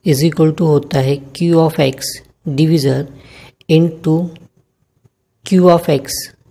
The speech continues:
quotient, इसको हम G of x ले लेते हैं, G of x into Q of x plus of R of X,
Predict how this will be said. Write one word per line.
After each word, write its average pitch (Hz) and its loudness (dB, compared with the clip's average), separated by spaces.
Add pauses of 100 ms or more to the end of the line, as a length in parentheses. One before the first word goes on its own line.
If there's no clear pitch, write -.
(420)
quotient, 151 0 (2500)
इसको - -2
हम 165 2
G 147 0 (120)
of 147 -4
x 143 -4
ले 143 0
लेते 135 -2
हैं, 170 -2 (460)
G 151 0 (100)
of 151 -6
x - -4 (800)
into 156 -2 (100)
Q 170 2
of 165 -2
x - -6 (600)
plus 151 2
of 190 2 (2250)
R 147 4
of 160 0 (280)
X, - -10